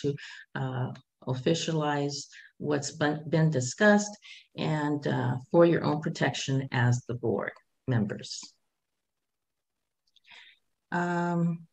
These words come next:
only elected board members may serve on the budget committee. Uh, no, that's false. Uh, we're saying, uh, what we need to do at our, at our first board elect meeting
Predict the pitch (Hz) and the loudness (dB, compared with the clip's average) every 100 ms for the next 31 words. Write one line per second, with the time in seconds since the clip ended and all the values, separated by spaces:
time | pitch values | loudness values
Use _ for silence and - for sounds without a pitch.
0 | _ _ _ _ - 202 233 226 220 214 | _ _ _ _ 6 8 8 8 8 6
1 | 202 190 185 175 170 165 170 170 - 170 | 8 8 8 6 4 2 2 0 2 8
2 | 165 165 156 156 151 151 156 156 170 156 | 8 8 4 4 4 2 2 -2 2 4
3 | 123 82 - - - - - _ - 165 | 6 4 0 -18 -18 -20 -20 _ -2 2
4 | 160 156 151 147 147 143 - - 190 170 | 4 4 4 2 0 -4 -14 2 6 8
5 | 135 143 139 - - 170 123 - - - | 6 4 2 -4 0 4 4 2 -6 -10
6 | - 160 151 151 143 143 - 156 170 185 | -2 2 4 4 4 2 0 4 4 4
7 | - 190 175 165 202 - - 151 139 139 | 4 4 4 4 0 -2 0 2 2 0
8 | 139 _ - - - 170 175 175 185 202 | -4 _ -16 -14 -6 2 4 6 8 10
9 | 202 202 214 202 180 170 151 147 147 - | 10 8 6 6 4 4 2 0 -2 -6
10 | - 156 151 143 147 - 185 190 - - | -4 -2 0 -2 -4 2 4 4 0 -14
11 | - 165 160 170 - 151 151 156 151 147 | -4 2 6 4 4 2 2 0 0 2
12 | 143 139 | 4 2